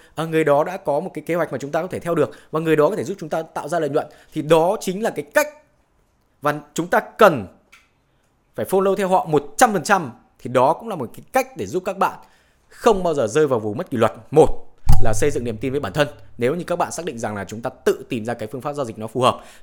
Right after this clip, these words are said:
Và hai là xây dựng niềm tin đối với một người nào đó mà chúng ta có thể đi theo họ. Thì đó cũng là một cái cách để giúp các bạn không bao giờ bị mất kỷ luật nữa. Ờ, cái nhóm mà tôi vừa nói tới ấy, là một cái nhóm cao cấp hơn của một cái nhóm cũ. Ngày trước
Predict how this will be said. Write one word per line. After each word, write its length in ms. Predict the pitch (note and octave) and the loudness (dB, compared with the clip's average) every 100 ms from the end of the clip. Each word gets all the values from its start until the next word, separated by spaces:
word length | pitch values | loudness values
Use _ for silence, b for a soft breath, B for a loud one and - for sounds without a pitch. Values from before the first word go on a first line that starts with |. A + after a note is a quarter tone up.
| - | -6
Và 100 | A2+ | -2
hai 260 | E3+ F3 G#2+ B B - | 0 0 -2 B B -12
là 120 | G#2+ | -10
xây 280 | - A3 F#3 | -4 -2 -2
dựng 180 | E3+ | -4
niềm 140 | C3 A2+ | -4 -6
tin 200 | D3+ D3 | -6 -4
đối 120 | A#2+ | -2
với 120 | B2 | -2
một 200 | D#3+ C#3 | -4 -6
người 220 | C3+ D3 | 2 2
nào 120 | B2+ A2+ | 4 2
đó 320 | A2+ C#3+ - | 0 -2 -8
mà 120 | B2+ | -12
chúng 160 | G#2+ A#2+ | -12 -10
ta 100 | C3+ | -10
có 120 | D3 | -10
thể 140 | C#3 - | -12 -4
đi 140 | B3 G3+ | -2 -2
theo 140 | F3+ | -2
họ. 240 | D#3+ - - - _ _ _ _ | -4 -6 -16 -20 _ _ _ _
Thì 80 | A#2+ | -14
đó 440 | A#2 C#3+ D3+ C4 - | 0 2 2 -2 -10
cũng 100 | A#3 | -8
là 100 | D#3 | -6
một 100 | G2+ | -8
cái 80 | C#3 | -4
cách 320 | - B3 - | -2 -2 -8
để 80 | F#3 | -10
giúp 160 | F3+ | -8
các 60 | G3+ | -8
bạn 140 | E3+ - - | -8 -10 -8
không 280 | A3 F3+ | -6 -4
bao 120 | E3 C#3+ | -6 -2
giờ 140 | A2+ | -4
bị 120 | G#2+ | -4
mất 200 | B2 F#3 | -8 -6
kỷ 80 | E3 | -4
luật 180 | A2 G#2 | -4 0
nữa. 240 | E3+ B3 B B B | 2 2 B B B
Ờ, 140 | A2 | -8
cái 160 | A2 D#3 | -6 0
nhóm 380 | D3 C3 G#3+ F4 | 2 2 -2 -10
mà 100 | C3 | -6
tôi 240 | C#3+ C#3+ C#3+ - - | -2 -2 -4 -16 -2
vừa 140 | C3+ | 0
nói 160 | A#2 B2 | 0 0
tới 180 | B2+ C3 | 0 0
ấy, 140 | G3 - b b b b _ | -2 -10 b b b b _
là 80 | B2 | -4
một 120 | A2 | -4
cái 100 | - | -4
nhóm 180 | C3+ A#2+ - | -4 -2 0
cao 120 | D#3 | 0
cấp 180 | - B3 | 0 -4
hơn 180 | F#3+ D#3 | -6 -6
của 100 | B2 | -8
một 140 | F#2+ | -8
cái 80 | - | -8
nhóm 160 | B2 B2 | -8 -8
cũ. 260 | - G3 A3+ | -8 -8 -6
Ngày 100 | |
trước 120 | C3+ | -6